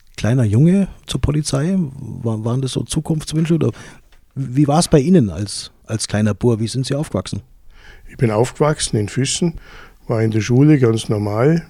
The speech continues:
Speaker 2: also nicht bei den Guten. Als ich aus der Schule gekommen bin, war's dann doch sehr gut. Dann, was war los? Beruf, Lehrstelle. Ja gut, man hat Sparkasse gehabt, Lehrstelle,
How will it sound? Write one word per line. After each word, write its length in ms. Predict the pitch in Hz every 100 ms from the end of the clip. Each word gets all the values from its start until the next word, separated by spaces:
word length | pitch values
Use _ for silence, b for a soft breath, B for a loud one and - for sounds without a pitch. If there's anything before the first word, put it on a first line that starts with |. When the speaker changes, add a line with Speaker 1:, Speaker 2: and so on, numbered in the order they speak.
| -
Speaker 2:
also 300 | 123 110 110
nicht 340 | 107 135 - _ -
bei 140 | 117
den 140 | 107
Guten. 420 | 104 131 151 165 160 - - - -
Als 300 | - 120 113
ich 300 | 120 110 104 104 123 - -
aus 220 | - 127
der 80 | 123
Schule 300 | 110 123 127
gekommen 280 | 127 127 123
bin, 200 | 131 135 B B B B -
war's 200 | 120 117
dann 200 | 110 104
doch 180 | 135 135
sehr 220 | 156 147
gut. 320 | 151 165 - B B B B B -
Dann, 580 | 135 139 143 156 143 151 B B
was 200 | 131 127
war 140 | 135 131
los? 500 | 147 143 104 - - b b b b b
Beruf, 640 | - 113 139 160 110 - - _ _ _ -
Lehrstelle. 680 | 120 143 156 - 113 101 101 - B B B -
Ja 140 | 123
gut, 480 | - 151 139 - - b b - -
man 100 | 113
hat 100 | 107
Sparkasse 760 | - 110 127 - 156 147 156
gehabt, 340 | 147 147 156 -
Lehrstelle, 600 | 151 156 - 165 175